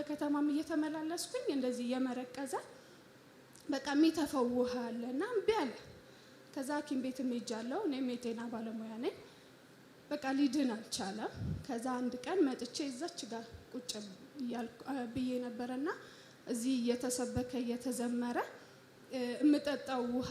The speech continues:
እኔ ቀዝቃዛ ነው የምገዛውና ያ ቀዝቃዛው በጣም ሙቀቱ በጣም ፍል ሆነ ማለት ነው። ከዛ በቃ አነሳሁኝና ጸለይኩበትና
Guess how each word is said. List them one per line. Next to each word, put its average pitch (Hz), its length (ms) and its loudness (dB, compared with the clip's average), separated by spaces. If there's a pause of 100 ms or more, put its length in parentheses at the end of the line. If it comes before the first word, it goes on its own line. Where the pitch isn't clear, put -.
(100)
እኔ 285 120 2 (260)
ቀዝቃዛ 269 420 -2 (100)
ነው 220 120 -4 (220)
የምገዛውና 233 800 -4 (300)
ያ 277 160 0
ቀዝቃዛው 320 640 0
በጣም 440 440 0 (100)
ሙቀቱ 285 460 4 (200)
በጣም 339 400 0
ፍል 381 320 8
ሆነ 226 300 2 (120)
ማለት 208 300 -2
ነው። - 140 -16 (520)
ከዛ 233 260 -8 (120)
በቃ 269 240 -8 (120)
አነሳሁኝና 247 840 0 (560)
ጸለይኩበትና 247 960 0